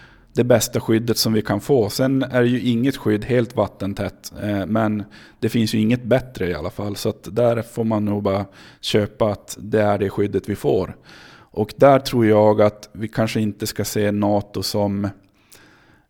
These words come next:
att det blir amerikanare och greker och spanjorer och fransmän och engelsmän som hjälper oss mest,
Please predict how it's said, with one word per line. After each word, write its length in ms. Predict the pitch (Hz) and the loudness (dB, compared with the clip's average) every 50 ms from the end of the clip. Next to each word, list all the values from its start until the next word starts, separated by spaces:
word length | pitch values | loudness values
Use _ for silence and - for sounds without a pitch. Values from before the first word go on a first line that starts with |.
| _ _ | _ _
att 220 | - 101 101 - - | -12 -12 -12 -12 -14
det 300 | - - - 107 104 101 | -14 -4 0 2 2 2
blir 440 | 107 110 104 104 104 104 101 107 - - | 2 0 0 2 2 2 2 0 -2 -6
amerikanare 1160 | - 101 104 101 104 104 104 - 120 113 107 101 98 101 104 107 110 110 104 101 101 101 98 | -4 -4 -2 0 0 -2 -2 0 2 2 2 2 0 0 0 0 2 2 2 2 2 2 2
och 380 | 95 98 98 98 98 92 - - | 0 0 0 0 -2 -2 -4 -6
greker 800 | - 107 95 95 - 107 101 104 101 104 107 104 - - 107 101 | -4 -4 -4 -2 -2 0 2 4 6 6 4 4 0 -2 -2 -2
och 80 | 101 101 | -2 -2
spanjorer 880 | - - 117 107 110 110 113 117 113 110 110 107 107 104 104 101 101 104 | -2 -2 0 0 2 2 2 2 4 4 4 6 6 4 4 4 2 2
och 200 | 98 98 101 - | 2 0 0 0
fransmän 600 | - 120 110 104 101 92 - 107 110 110 107 110 | 0 0 2 0 0 -2 -2 -2 -2 0 0 0
och 60 | 107 | 0
engelsmän 480 | 107 104 104 101 - 127 123 139 135 | 0 0 -2 -2 -2 -2 0 0 0
som 180 | 123 - 110 110 | 0 0 0 2
hjälper 300 | 110 104 101 104 - 107 | 2 2 2 0 0 -2
oss 140 | 101 - - | -2 0 0
mest, 320 | 135 151 135 - - - | 0 0 0 0 -4 -8